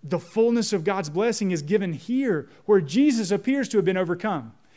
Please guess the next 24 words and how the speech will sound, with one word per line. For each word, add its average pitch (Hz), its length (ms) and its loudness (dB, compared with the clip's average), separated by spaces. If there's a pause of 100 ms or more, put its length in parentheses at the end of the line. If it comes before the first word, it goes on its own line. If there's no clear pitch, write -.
(160)
It's, - 360 -6
it's - 220 -4
hinted 254 360 0
at 143 300 -6 (520)
ever 240 360 -6
so 226 260 0
subtly 190 560 -2
in 185 80 -2
this 185 180 -4
encounter 180 460 -4 (240)
that 160 180 -10
Christ, 190 520 0 (160)
the 156 200 -6
angel, 185 420 2
has 165 360 0
with 147 420 -4 (380)
Jacob. 135 480 -4
Overcome, 202 840 0 (520)
he 147 80 -10
blesses. 143 720 -12 (340)
But 196 120 0
then 262 120 2
Jacob 254 360 4
himself 247 760 -2